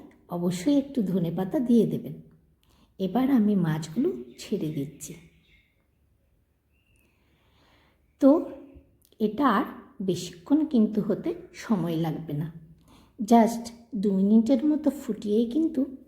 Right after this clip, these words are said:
নামিয়ে নিতে পারবেন। তো বন্ধুরা, আজকের ভিডিওটা কেমন লেগেছে অবশ্যই কিন্তু কমেন্ট করে জানাবেন। এই দেখতে পাচ্ছেন পেটটা পুরো ভর্তি আছে ডিমে। তো যেগুলোতে ডিম নেই সেগুলো আমি ভেজে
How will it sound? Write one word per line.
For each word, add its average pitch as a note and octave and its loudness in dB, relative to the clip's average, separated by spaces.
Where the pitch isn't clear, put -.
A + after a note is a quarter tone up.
নামিয়ে E3 2
নিতে D#3+ -2
পারবেন। D#3+ -10
তো A3+ -2
বন্ধুরা, G3+ 0
আজকের D#4+ -4
ভিডিওটা D#4 -2
কেমন A3 0
লেগেছে G#3 -2
অবশ্যই G#3 -6
কিন্তু D#4+ -4
কমেন্ট F3+ -6
করে E3+ -6
জানাবেন। D#3+ -8
এই G3 -6
দেখতে F3+ -4
পাচ্ছেন C#4+ -6
পেটটা F#3 -8
পুরো D4 0
ভর্তি G#3+ -2
আছে F#3 -4
ডিমে। D#3+ -6
তো A3 -2
যেগুলোতে G#3 -2
ডিম B3+ 6
নেই A3+ 2
সেগুলো A3 -4
আমি A3 2
ভেজে G3+ 0